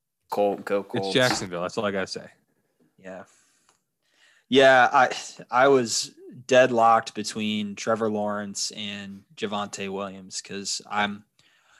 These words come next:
Speaker 1: a big fan of Javonte Williams as well. I think the dude's a stud, and him going to Denver is a good landing spot. I think he takes over the job next year.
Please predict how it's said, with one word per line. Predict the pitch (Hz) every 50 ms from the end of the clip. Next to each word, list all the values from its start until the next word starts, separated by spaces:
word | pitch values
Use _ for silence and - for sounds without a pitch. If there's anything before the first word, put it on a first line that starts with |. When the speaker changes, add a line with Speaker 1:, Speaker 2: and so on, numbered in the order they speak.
| _ _
Speaker 1:
a | - 117
big | 127 139 139 135
fan | - 143 131 131
of | 123
Javonte | 123 123 120 117 117 120 123 117
Williams | 113 113 110 110 110 107 107
as | 101
well. | 107 107 107 104
I | 104 104
think | - 110 101 98
the | 101
dude's | 101 104 104 104 101 98 104
a | 196
stud, | - - - - - 202 - 101 101 98 98 - _ _ _ -
and | 104 104 104 101 101 101 98 _
him | _ 113 107 107
going | 101 107 104 104 101 98
to | 101
Denver | 101 104 101 101 104 101 101
is | 98 98
a | 98
good | 101 107 104 101
landing | 107 104 104 101 104 104 -
spot. | - - - 101 98 98 101 107 -
I | -
think | - 110 101 -
he | 101
takes | - - 107 98 -
over | - 101 101 101
the | 101 104
job | 101 - 104 104 101 98 101
next | 104 104 101 - - - -
year. | 104 104 101 101 101 101 101 -